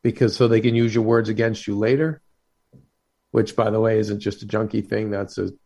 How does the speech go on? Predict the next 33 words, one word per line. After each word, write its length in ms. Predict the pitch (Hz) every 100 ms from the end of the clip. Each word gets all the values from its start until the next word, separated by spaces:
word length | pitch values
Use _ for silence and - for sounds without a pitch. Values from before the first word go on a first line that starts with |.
| -
just 200 | 101 -
a 40 |
bad 320 | 92 104 104 -
person 360 | 117 117 117
thing, 320 | 117 120 123 - _ _ _ _ _ _
you 160 | 104 101
know? 320 | 98 107 - _ _ _ _ _ _ -
And 100 | 98
I'm 100 | 95
sure 180 | 117
people 420 | 107 110 104 104 107
know 360 | 110 113 107
those 180 | 104 101
kind 220 | - 101
of 100 | 98
people. 420 | 107 107 104 107 _ _ _ _ _ _ -
And 100 | 107
if 120 | 110
you 60 |
don't, 300 | 104 110 107
then 200 | 107 101
you're 100 | 98
lucky. 460 | 98 107 - 98 101 _ _ _ _ _ _ _ _ _ _ _
But 140 | 120 110
I've 160 | 107
known 180 | 110 107
a 60 | 110
lot 200 | 107 107
of 60 |
those 140 | 104 101
people 320 | 110 113 104
who 120 | 104
just 280 | 104 98